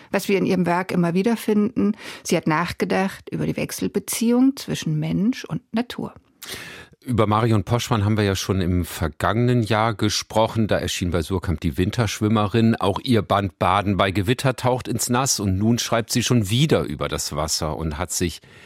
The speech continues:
Speaker 2: für Flussfragmente etwas Tolles angeeignet. Die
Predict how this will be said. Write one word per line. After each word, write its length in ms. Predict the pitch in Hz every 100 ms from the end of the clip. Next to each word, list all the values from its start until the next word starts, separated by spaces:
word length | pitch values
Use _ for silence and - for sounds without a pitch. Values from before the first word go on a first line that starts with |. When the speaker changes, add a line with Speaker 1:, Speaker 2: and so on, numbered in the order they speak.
| - - -
Speaker 2:
für 460 | - 101 98 120 -
Flussfragmente 1200 | - - - 104 139 - - 110 - 95 98 -
etwas 420 | - - 90 -
Tolles 440 | - 113 110 95 -
angeeignet. 840 | 92 98 67 69 69 - 71 -
Die 200 | 76 76